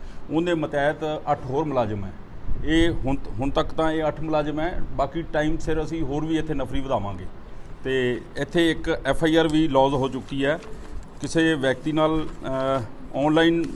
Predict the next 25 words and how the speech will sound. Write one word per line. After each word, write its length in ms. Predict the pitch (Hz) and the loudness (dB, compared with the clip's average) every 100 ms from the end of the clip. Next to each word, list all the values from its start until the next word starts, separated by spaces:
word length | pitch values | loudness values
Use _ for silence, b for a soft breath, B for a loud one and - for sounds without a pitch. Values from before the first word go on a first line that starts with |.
| - | -8
ਟ੍ਰੇਡਿੰਗ 520 | - - 156 165 170 | -8 -4 -2 0 0
ਲਈ 160 | 160 156 | 0 -2
ਫਰਾਡ 320 | - 139 143 | 0 4 4
ਹੋਇਆ 260 | 131 123 135 | 4 2 0
ਸੀ। 180 | 139 170 B B B B - | -2 -10 B B B B 0
ਪਹਿਲਾਂ 220 | 151 170 | 4 6
ਉਸ, 260 | 165 143 127 - - | 6 2 0 2 2
ਉਸਨੇ 560 | 147 170 165 160 156 | 2 2 4 4 2
ਅੜਤਾਲੀ 480 | - 135 127 131 123 | -2 -2 4 4 6
ਹਜ਼ਾਰ 140 | 165 165 | 4 2
ਛੇ 200 | 151 147 | 0 -4
ਸੌ 140 | 160 | -6
ਪੰਜਾਹ 260 | 147 147 175 | -4 -4 -4
ਰੁਪਏ 140 | 175 | -4
ਜਮ੍ਹਾਂ 240 | 156 165 | -4 -4
ਕਰਵਾਏ 340 | 156 151 160 - B B - | -4 -4 -4 -4 B B -8
ਤੇ 60 | |
ਵੀਹ 280 | 127 110 180 | -4 -2 2
ਹਜ਼ਾਰ 180 | 185 160 | 4 2
ਦੀ 260 | 127 135 147 | 2 -2 2
ਹੋਰ 200 | 139 143 | 2 2
ਡਿਮਾਂਡ 280 | 135 131 | 0 0
ਕਰ 140 | 117 113 | -2 -4
ਰਹੇ 160 | 101 | -4
ਸੀ। 140 | 101 | -6